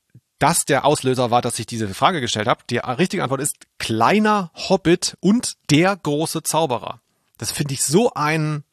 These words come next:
unfassbaren Titel. Kleiner Hobbit und der große Zauberer.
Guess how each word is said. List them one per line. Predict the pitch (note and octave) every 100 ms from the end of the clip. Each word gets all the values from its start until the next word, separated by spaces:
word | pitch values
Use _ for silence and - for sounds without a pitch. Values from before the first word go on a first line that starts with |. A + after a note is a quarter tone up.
| _
unfassbaren | - A3+ A#3 E3+ E3 D3 C#3 C#3
Titel. | E3 - B2+ F3+ _ _ _ -
Kleiner | - A2+ C3+ F#3+ F#3 C3+
Hobbit | D3+ E3+ E3 - -
und | E3 G3+ -
der | C#3+ D#3+
große | E3 C#3 D#3 D3+
Zauberer. | - C3 B2+ G#2 F2